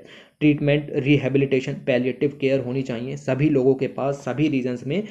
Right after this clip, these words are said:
और सबसे बड़ी बात है, लोगों को उसकी एक्सेस होनी चाहिए। सिर्फ ऐसा नहीं है कि मेडिकल बना दिया और वहाँ पर कोई आ ही नहीं रहा है, ऐसा नहीं होना चाहिए।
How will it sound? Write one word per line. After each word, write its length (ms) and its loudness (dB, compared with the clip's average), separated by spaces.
और 80 2
सबसे 360 -2
बड़ी 220 2
बात 280 -2
है, 80 0
लोगों 260 0
को 120 0
उसकी 360 -2
एक्सेस 380 -2
होनी 180 -2
चाहिए। 360 -6
सिर्फ 180 0
ऐसा 240 0
नहीं 200 -2
है 80 0
कि 100 -2
मेडिकल 400 -2
बना 240 -4
दिया 160 0
और 60 0
वहाँ 200 -6
पर 100 -2
कोई 280 -2
आ 100 -2
ही 160 -4
नहीं 220 -4
रहा 180 -4
है, 140 -14
ऐसा 220 -4
नहीं 200 -6
होना 200 -8
चाहिए। 340 -4